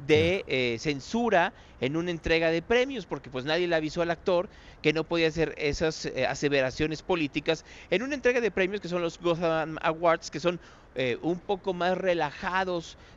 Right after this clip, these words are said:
Speaker 1: de lo que sería el Oscar, el Emmy o el Grammy, pero pues pareciera
Speaker 2: Bien.
Speaker 1: que ya la, el relajamiento político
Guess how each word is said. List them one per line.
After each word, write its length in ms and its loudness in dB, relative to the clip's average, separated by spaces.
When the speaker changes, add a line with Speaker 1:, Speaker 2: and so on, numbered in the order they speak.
Speaker 1:
de 80 2
lo 160 0
que 100 -6
sería 640 2
el 280 -4
Oscar, 520 2
el 180 -2
Emmy 260 0
o 120 2
el 80 2
Grammy, 340 0
pero 300 0
pues 100 -6
pareciera 460 0
Speaker 2:
Bien. 60 -10
Speaker 1:
que 120 -4
ya 260 2
la, 380 0
el 240 -4
relajamiento 720 -2
político 600 -2